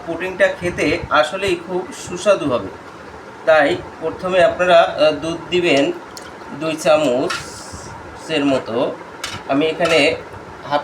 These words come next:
কেজির মতন ই নিয়েছি, আহ, দুধ নিয়েছি।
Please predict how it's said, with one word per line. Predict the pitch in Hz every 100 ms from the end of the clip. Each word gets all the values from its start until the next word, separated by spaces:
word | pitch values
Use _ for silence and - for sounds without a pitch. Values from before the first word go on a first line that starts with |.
| -
কেজির | 156 165 160
মতন | 156 175 151 - - - - -
ই | 139 160
নিয়েছি, | 165 143 - 131 127 170 - - - - - - - - - - -
আহ, | 120 131 123
দুধ | 151 165 151
নিয়েছি। | 147 123 - 117